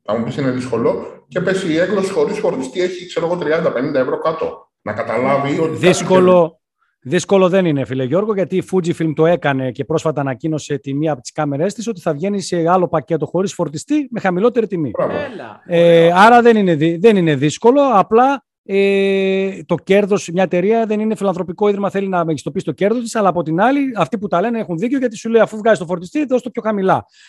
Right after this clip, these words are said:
Speaker 2: Από
Speaker 1: Έτσι.
Speaker 2: την, ε, να σχολιάσω εγώ κάτι σχετικά με την ανακοίνωση της Κομισιόν, ότι αναφέρει εδώ πέρα ότι,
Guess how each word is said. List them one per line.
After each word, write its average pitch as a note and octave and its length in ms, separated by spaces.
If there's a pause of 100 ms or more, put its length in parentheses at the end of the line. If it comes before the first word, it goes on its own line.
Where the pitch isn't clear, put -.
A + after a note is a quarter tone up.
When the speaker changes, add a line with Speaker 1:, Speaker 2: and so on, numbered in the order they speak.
(120)
Speaker 2:
Από F3+ 220
Speaker 1:
Έτσι. E3+ 120
Speaker 2:
την, F3+ 180
ε, E3+ 280 (160)
να E3 160
σχολιάσω F3+ 440
εγώ C4+ 100
κάτι A#3+ 180
σχετικά G3 260
με F#3 60
την F3+ 120
ανακοίνωση F3 400
της F3+ 100
Κομισιόν, D#3+ 480
ότι D3+ 800
αναφέρει D3 380
εδώ G3+ 160
πέρα A#3 240
ότι, F#3+ 440